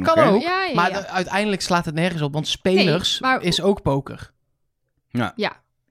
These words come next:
Speaker 3: Maar ik bedoel, ehm, Pieter Jan ha-, kwam toch met het idee dat ze moesten gaan leren pokeren?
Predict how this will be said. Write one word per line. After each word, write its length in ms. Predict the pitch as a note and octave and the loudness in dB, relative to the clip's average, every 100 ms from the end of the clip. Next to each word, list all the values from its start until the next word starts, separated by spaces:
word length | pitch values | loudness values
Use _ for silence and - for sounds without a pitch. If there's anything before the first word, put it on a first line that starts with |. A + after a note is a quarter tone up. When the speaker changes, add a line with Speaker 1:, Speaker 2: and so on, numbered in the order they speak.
| _ _ _ | _ _ _
Speaker 3:
Maar 160 | A3+ A#3 | -2 -2
ik 100 | C4 | -2
bedoel, 460 | C4+ C#4+ C#4+ - - | -2 -2 -4 -8 -6
ehm, 300 | B3 B3 B3 - - | -4 -4 -6 -12 -4
Pieter 220 | D4+ C4+ | -4 0
Jan 220 | B3+ E4+ - | -2 -2 -6
ha-, 180 | - - | -12 -2
kwam 160 | C#4 | -2
toch 120 | C4 | -2
met 120 | A#3+ C4 | -4 -4
het 100 | A#3+ | -4
idee 480 | B3 B3 B3 B3 - _ _ - | -2 0 0 -2 -10 _ _ -8
dat 200 | A3+ B3+ | -6 -6
ze 140 | A#3+ - | -8 -8
moesten 340 | - A#3 B3+ - | 0 0 0 -6
gaan 80 | A#3 | -6
leren 220 | C4 A3 | -6 -4
pokeren? 500 | D4+ F4 G3+ F#3+ | -4 -4 -6 -12